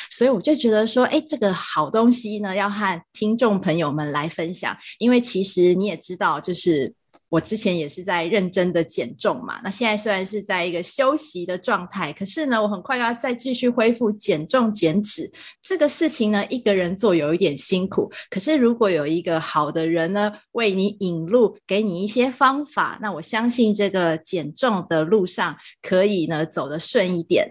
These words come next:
所以你觉得你是可以担任这样子的人吧？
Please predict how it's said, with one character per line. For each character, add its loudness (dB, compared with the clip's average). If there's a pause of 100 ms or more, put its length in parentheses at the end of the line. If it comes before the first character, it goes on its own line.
(120)
所 2
以 0
你 -2
觉 2
得 2 (240)
你 4
是 -2
可 0
以 2
担 -2
任 0
这 -10
样 0
子 -8
的 2
人 0
吧？ 2